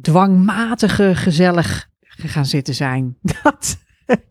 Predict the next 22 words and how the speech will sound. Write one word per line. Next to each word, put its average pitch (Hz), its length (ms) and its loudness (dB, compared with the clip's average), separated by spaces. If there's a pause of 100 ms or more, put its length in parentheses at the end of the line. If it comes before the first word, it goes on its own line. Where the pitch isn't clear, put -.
(180)
ik - 100 -12
heb 311 120 -2
ook - 80 -4
altijd 277 320 2
gewerkt 233 360 -2
met 208 120 -4
oud 202 220 2
en 196 80 4
nieuw, 208 220 4
want - 380 -12
dat 196 140 -2
vond 254 180 -2
ik 220 80 -6
ook 220 160 -4
zo'n 269 320 2
feest. 262 480 -2
Er 208 60 -6
zit 240 160 -6
dan 190 140 2
zoveel 226 540 2
lading 202 540 2
op. 156 340 -2